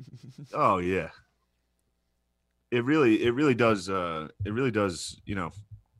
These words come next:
lighten O J's burden of guilt here, 'cause you see the, you see what he's dealing with, dude.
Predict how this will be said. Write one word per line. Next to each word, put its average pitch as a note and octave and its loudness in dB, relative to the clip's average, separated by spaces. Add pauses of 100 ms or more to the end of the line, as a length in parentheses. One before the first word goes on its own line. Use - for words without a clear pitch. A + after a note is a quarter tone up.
lighten F2+ -4 (540)
O G2 -2
J's E2 -6 (420)
burden F2+ -2
of D2+ -12
guilt F#2 -4
here, D#2 -8
'cause D#2+ -10 (400)
you G2+ -4
see B2+ 2
the, A2 4
you G#2+ 2
see C3+ 0
what A2 2
he's E2+ -4
dealing F2 -6
with, C#2 -14
dude. - -14